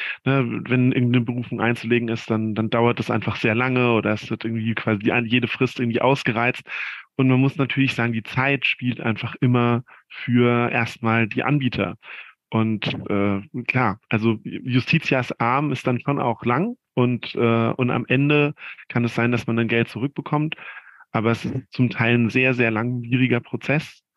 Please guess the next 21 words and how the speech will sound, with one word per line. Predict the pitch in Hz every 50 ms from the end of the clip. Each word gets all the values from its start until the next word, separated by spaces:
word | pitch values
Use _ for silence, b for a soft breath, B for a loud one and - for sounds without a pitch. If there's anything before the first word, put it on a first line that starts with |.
| b b b b b b b b _ _
Und | - 120 113 -
das | 117 - -
muss | 120 - 117
einem | 113 113 110
klar | - 110 107 113
sein, | 107 117 110 107
wenn | 107 107
man | 104 101
den | 110 104 104
Ge-, | 107 113 110 117
den | - - 120 113 107
Weg, | 113 113 - - -
äh, | - - 113
bestreiten | 107 - - - - 98 107 - 117 113
will, | 113
dass | 113 113 - -
man | 113 113 -
eben | - 107 110
dann | 107 110 113
nicht | 117 110 -
in | - 120 113 113 110 110